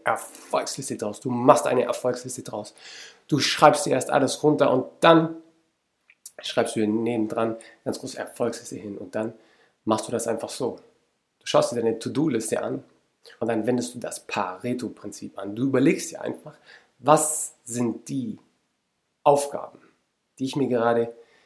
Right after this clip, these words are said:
aufgeschrieben habe auf meiner To-Do-Liste, die mich heute einen großen Schritt weiter voran an mein Ziel bringen, die mich in dieser Woche einen sehr großen Schritt weiter voranbringen werden.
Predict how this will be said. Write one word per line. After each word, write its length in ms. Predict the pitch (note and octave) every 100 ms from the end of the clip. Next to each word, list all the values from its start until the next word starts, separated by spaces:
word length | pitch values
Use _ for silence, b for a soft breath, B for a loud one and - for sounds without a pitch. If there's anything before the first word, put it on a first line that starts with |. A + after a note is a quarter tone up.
| B -
aufgeschrieben 640 | C3+ C3+ B2 - B2 A2
habe 240 | A2+ A#2 -
auf 260 | A#2+ A2+ -
meiner 260 | A2 G#2+
To-Do-Liste, 640 | - A2 A#2 A2+ - - - _ _ _ _
die 140 | D#3 D#3
mich 340 | D#3 E3 -
heute 460 | - C#3 - A#2+ C3 - _ _ _
einen 340 | A#2 A2+ A2 G#2
großen 480 | - C#3 E3 -
Schritt 540 | C#3 - - D3+ - A2+
weiter 320 | A#2 - -
voran 640 | - A2 G#2+ G#2+ A2 D#3+ -
an 180 | - A2+
mein 440 | A#2 A#2 C3 D3+ b b b -
Ziel 300 | - F3 C#3
bringen, 320 | - - - _ _ _ _ _ _
die 100 | C#3
mich 320 | C#3 D3+ - -
in 160 | B2+
dieser 420 | B2+ A2+ A2 G2
Woche 380 | D#3 E3 - - - _ _ -
einen 220 | A#2 A2
sehr 300 | G#2+ A#2 A2+
großen 340 | A2 A#2 A2+
Schritt 440 | - - - A#2+ - b b b
weiter 320 | A2+ B2 A#2+
voranbringen 880 | - A2 G#2+ G2+ G2 - G#2 G2 G2+
werden. 320 | C3 A#2 -